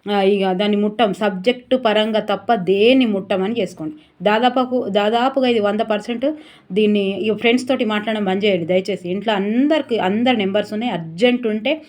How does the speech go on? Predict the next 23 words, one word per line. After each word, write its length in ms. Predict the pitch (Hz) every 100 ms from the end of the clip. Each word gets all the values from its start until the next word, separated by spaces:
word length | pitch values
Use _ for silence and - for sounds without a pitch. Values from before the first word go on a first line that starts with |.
| _ -
ఇంట్లో 240 | 208 220
అందరు 280 | 208 208 233
మాట్లాడతారు. 760 | 196 185 202 196 214 247 311 - _ _ _ _ _ _ _ -
లేకపోతే 220 | 208 220
వేరేళ్ళకి 380 | 208 220 240 233
ఇచ్చేయరు 260 | - 226 208
మీ 100 | 190
ఫోను. 320 | 202 208 262 - - -
ఏమైనా 240 | 208 202
మీ 300 | 196 202 190
అర్జెంట్ 360 | 180 180 247 233
ఫోన్స్ 360 | - 202 208 214
వస్తే 320 | 208 262 285 - _
మీ 80 | 208
అక్క 200 | 202 202
దగ్గరనో, 320 | 208 202 208
చెల్లె 240 | 196 202 202
దగ్గర 220 | 202 196
నుంచి, 320 | 202 202 202
ఎక్కడి 240 | 190 214 208
నుంచి 160 | 202
మంచి, 440 | 196 196 202 220 180
ఆ, 260 | 180 170